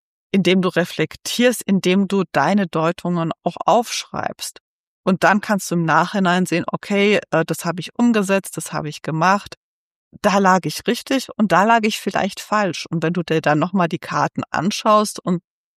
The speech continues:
dann vergleichst, was habe ich damals gesagt, was habe ich damals gedacht, was war meine Deutung, was ist dann am Ende daraus rausgekommen,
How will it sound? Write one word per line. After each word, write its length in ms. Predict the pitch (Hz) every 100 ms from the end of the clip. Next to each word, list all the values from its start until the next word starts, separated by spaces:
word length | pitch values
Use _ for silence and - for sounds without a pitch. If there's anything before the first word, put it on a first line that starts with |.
| _ _
dann 320 | 185 190 143 - _ _ _ -
vergleichst, 720 | 196 165 135 101 254 - -
was 180 | 180 -
habe 180 | 180 180
ich 120 | -
damals 720 | 151 151 208 220 208 - - -
gesagt, 600 | 156 156 143 139 175 -
was 140 | -
habe 120 | 180
ich 120 | 175 -
damals 720 | 156 190 175 180 170 - - _ _
gedacht, 760 | 196 - 143 123 294 - - -
was 440 | 165 180 196 -
war 160 | 185 180
meine 480 | 180 170 175 170 131
Deutung, 720 | - 117 143 - 269 262 269 - _ _ _ _ _ _
was 180 | 185 -
ist 180 | 220 -
dann 160 | 208 196
am 140 | 175
Ende 240 | - 180 185
daraus 540 | 175 - 147 151 -
rausgekommen, 840 | - 170 233 - - 214 220 220